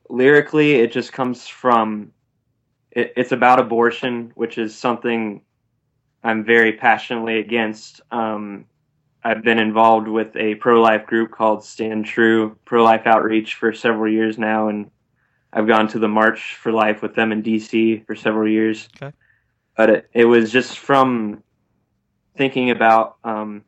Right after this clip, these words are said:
Speaker 1: my brother and his girlfriend. They, um, had conceived a child, and, um, his girlfriend at the time was considering abortion.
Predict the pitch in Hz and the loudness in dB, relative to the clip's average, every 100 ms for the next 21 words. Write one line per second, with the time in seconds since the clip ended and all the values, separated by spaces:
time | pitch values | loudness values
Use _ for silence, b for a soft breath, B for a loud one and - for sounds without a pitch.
0 | _ _ _ _ _ _ _ - 107 110 | _ _ _ _ _ _ _ -8 -6 0
1 | 123 120 117 113 120 123 110 113 107 - | 0 2 0 -2 -6 -6 -4 -2 -2 -6
2 | 110 110 107 110 - 107 107 - _ _ | -6 -4 -6 -10 -6 -2 -2 -6 _ _
3 | _ _ _ _ _ _ _ _ _ _ | _ _ _ _ _ _ _ _ _ _
4 | _ _ _ - 113 107 104 104 101 - | _ _ _ -6 -2 -2 -4 -10 -12 -18
5 | _ _ _ _ _ _ _ 123 117 - | _ _ _ _ _ _ _ -2 -2 -2
6 | 135 113 127 120 113 - 117 117 120 120 | -8 -2 0 0 -2 2 4 4 2 0
7 | - 113 110 107 113 107 101 104 _ _ | -4 -6 -4 -6 -6 -8 -10 -18 _ _
8 | _ _ _ _ _ _ _ _ - 107 | _ _ _ _ _ _ _ _ -14 -2
9 | 117 110 120 113 110 110 117 113 113 110 | -2 0 -2 -2 -4 -4 -2 -2 -4 -8
10 | 120 110 - 117 110 110 107 113 120 - | -10 -6 -4 -2 -2 -4 -6 -8 -10 -6
11 | 123 120 | -6 -6